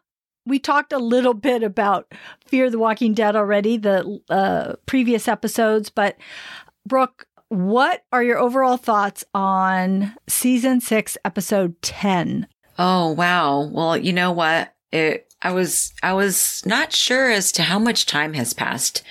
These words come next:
Speaker 2: uh, because Daniel's head wound is pretty healed up now. Um, there's yurts everywhere. Everyone's got their own, like, bunker, you know, that's kinda cool. And we see Daniel,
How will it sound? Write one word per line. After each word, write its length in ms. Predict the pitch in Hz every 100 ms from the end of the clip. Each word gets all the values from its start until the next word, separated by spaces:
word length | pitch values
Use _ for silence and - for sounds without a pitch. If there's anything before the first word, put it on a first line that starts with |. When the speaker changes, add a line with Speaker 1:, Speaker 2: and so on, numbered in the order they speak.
| - - - - - -
Speaker 2:
uh, 160 | 151
because 380 | 139 147 170 143
Daniel's 580 | - 175 185 190 175 -
head 300 | - 175 165
wound 720 | 147 160 156 151 151 147 - _ _
is 500 | 165 160 151 139 - - -
pretty 280 | - 214
healed 320 | 196 196 175 165
up 260 | 147 143 - -
now. 580 | 156 139 127 135 156 - _ _ _ - _ _
Um, 500 | - 160 156 156 156
there's 320 | 156 156 143
yurts 380 | 143 165 180 -
everywhere. 580 | - 123 139 131 127 135
Everyone's 380 | 151 151 160 151
got 240 | - 151
their 140 | - 151
own, 180 | 151 156
like, 160 | 143
bunker, 680 | - - 139 139 127 127 151
you 160 | 175 156
know, 360 | 151 139 175 190
that's 260 | 139 147
kinda 240 | - 160 139
cool. 480 | - 139 123 151 - - - - - - _ -
And 800 | 202 202 202 202 202 208 190 -
we 80 | 202
see 240 | 208 233 214
Daniel, 680 | 196 180 165 147 160 190